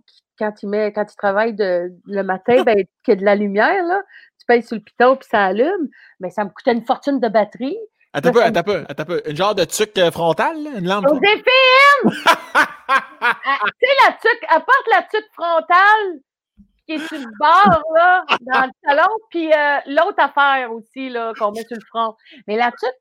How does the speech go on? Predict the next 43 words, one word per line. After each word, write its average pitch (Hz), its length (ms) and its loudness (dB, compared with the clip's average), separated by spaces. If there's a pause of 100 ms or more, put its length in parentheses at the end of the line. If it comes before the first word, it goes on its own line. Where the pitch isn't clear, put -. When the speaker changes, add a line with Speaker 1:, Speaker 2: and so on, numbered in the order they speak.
(180)
Speaker 1:
oui, 240 200 0
c'est - 160 -4
une 262 140 -2
tuque - 280 -2
frontale. 240 680 0 (480)
Speaker 2:
OK. - 60 -20
Speaker 1:
Puis 143 280 -2
tu - 60 -20 (240)
pèses, 302 420 4
puis - 120 -20
t'as 220 120 2
deux 262 220 -4
petites - 180 -20
lumières. 202 500 -6
Fait 185 80 -18
que 214 120 -8
le 185 60 -4
soir, 302 340 -2
je - 80 -16
tricotais 196 460 -8
avec 311 300 -6
ça. 311 400 -6 (300)
Speaker 2:
Mais 135 60 -8
pourquoi, 190 400 0
pourquoi 185 240 -4
t'allumais 156 300 0
pas 165 100 -2
la 156 100 2
lumière 151 500 -2
au 139 60 -2
plafond, 147 420 0
qu'ils 147 160 -6
disent, 170 380 -6
là ? 196 140 -12 (1900)
Speaker 1:
Parce 262 180 -4
qu'on 370 140 0
n'a 381 120 4
pas 415 180 -4
de 302 60 -8
lumière 254 380 -2
dans 214 120 -8
le 175 60 -12
salon. - 640 -6